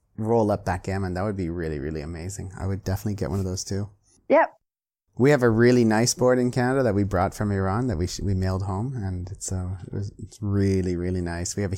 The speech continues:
Speaker 1: huge shisha, like, all these nice things from Iran.
Speaker 2: No, but I think backgammon is such a, a good game to connect people, 'cause it's pretty easy. You don't need to be too smart.
Speaker 1: Yeah.
Speaker 2: You know,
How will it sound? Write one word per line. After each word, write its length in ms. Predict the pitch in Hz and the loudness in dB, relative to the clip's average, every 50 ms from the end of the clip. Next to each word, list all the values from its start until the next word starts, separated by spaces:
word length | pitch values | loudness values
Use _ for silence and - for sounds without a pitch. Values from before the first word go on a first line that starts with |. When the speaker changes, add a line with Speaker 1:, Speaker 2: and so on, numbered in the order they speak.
| - - | 0 2
Speaker 1:
huge 160 | 117 110 107 - | 2 2 2 2
shisha, 640 | - - 104 98 95 - - 101 98 98 95 98 98 | 0 0 0 0 -2 -2 -2 -2 -2 -2 -2 -2 -4
like, 220 | 95 92 - - | -4 -6 -6 -4
all 100 | 98 98 | -4 -4
these 160 | 101 101 101 | -2 -4 -2
nice 240 | 104 101 101 98 - | -2 -2 -2 -2 -2
things 240 | - 101 101 101 - | -4 -4 -4 -4 -4
from 140 | 104 101 98 - - - _ _ _ _ _ - | -6 -8 -8 -10 -14 -20 _ _ _ _ _ -8
Iran. 440 | - 98 95 98 95 92 90 90 95 - - _ - _ _ _ _ _ _ _ _ _ _ _ _ _ _ - | -6 -4 -2 -2 -2 -2 -4 -6 -8 -10 -14 _ -20 _ _ _ _ _ _ _ _ _ _ _ _ _ _ -4
Speaker 2:
No, 160 | 196 202 202 214 | 0 0 2 2
but 280 | 233 269 277 254 - - - - | 4 4 2 2 0 -2 0 2
I 120 | - 302 302 | 4 4 4
think 240 | 311 339 285 254 | 4 2 2 4
backgammon 480 | - 269 269 269 277 277 269 262 226 214 | 4 2 4 4 4 4 4 4 2 2
is 120 | 220 - - | 0 0 2
such 220 | - 240 - - - | 0 0 2 2 4
a, 300 | 214 208 202 202 196 - - | 6 6 8 6 6 4 4
a 160 | 208 208 208 | 4 4 4
good 300 | 208 214 240 226 214 208 208 | 4 6 6 6 6 6 6
game 300 | 220 214 208 190 180 196 190 - | 6 6 6 4 2 0 -2 0
to 100 | 220 208 | 0 0
connect 400 | - - 247 220 214 220 - - | 2 2 2 2 2 2 0 0
people, 320 | 190 170 180 - - 202 202 | 0 0 2 2 0 2 4
'cause 140 | 277 247 | 4 6
it's 220 | 269 269 277 269 - | 6 6 4 4 4
pretty 220 | - 359 330 302 262 | 4 4 6 6 6
easy. 480 | 233 233 233 233 - - 240 233 233 233 226 | 6 6 6 4 4 4 6 6 8 8 8
You 60 | 220 | 6
don't 260 | 208 220 226 233 226 226 | 6 6 6 6 6 4
need 200 | 208 202 196 - | 4 2 2 2
to 80 | 214 196 | 2 2
be 140 | 185 190 | 2 2
too 260 | 185 _ - - 208 202 | -2 _ 0 0 0 0
smart. 520 | - - - 202 196 196 196 202 226 220 - _ - | 0 -2 0 2 4 6 6 6 4 2 -2 _ -4
Speaker 1:
Yeah. 260 | 113 110 107 95 87 - | -2 0 0 0 2 2
Speaker 2:
You 80 | - | 4
know, 220 | 196 202 220 277 | 4 6 6 4